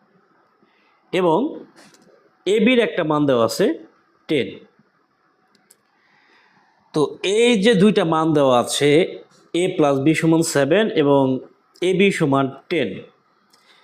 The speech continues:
তো এই দুইটা মানের মধ্যে বড় মান কোনটা? অবশ্যই টেন। তো যেটা সবচেয়ে বড় হবে এই ধরনের অঙ্ক, অঙ্কের ক্ষেত্রে,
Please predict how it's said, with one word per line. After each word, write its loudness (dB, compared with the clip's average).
তো -4
এই 2
দুইটা 2
মানের 2
মধ্যে 2
বড় 0
মান 0
কোনটা? -4
অবশ্যই 0
টেন। -4
তো -2
যেটা 2
সবচেয়ে -2
বড় 2
হবে 0
এই 2
ধরনের 0
অঙ্ক, -4
অঙ্কের 0
ক্ষেত্রে, -2